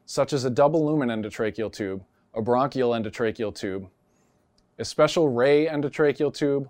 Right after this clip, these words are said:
or a wire reinforced endotracheal tube? Other special considerations might be if your patient is awake and requires a bite block to keep them from occluding their airway.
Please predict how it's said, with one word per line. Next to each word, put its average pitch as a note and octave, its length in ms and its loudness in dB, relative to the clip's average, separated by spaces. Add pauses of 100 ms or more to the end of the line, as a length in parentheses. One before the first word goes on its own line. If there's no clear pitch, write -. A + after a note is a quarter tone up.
or B2+ 220 0
a A#2+ 60 2
wire A#2+ 380 2
reinforced A2+ 720 -4
endotracheal F#2+ 640 -8
tube? D#2+ 240 -12 (800)
Other F#3+ 220 4
special C#3+ 380 2
considerations A2+ 920 -2 (300)
might C3+ 200 2
be D#3 120 6
if C#3+ 120 2
your C3+ 120 2
patient D3 360 0
is D3 100 -2
awake C3+ 520 0
and B2 140 -2
requires A#2+ 460 0
a B2 60 -2
bite B2+ 320 0
block G2+ 440 -2 (460)
to - 100 -4
keep D#3 240 -2
them D#3+ 140 -2
from D3 180 0
occluding A#2 520 -2
their A2 160 0
airway. F2+ 380 -4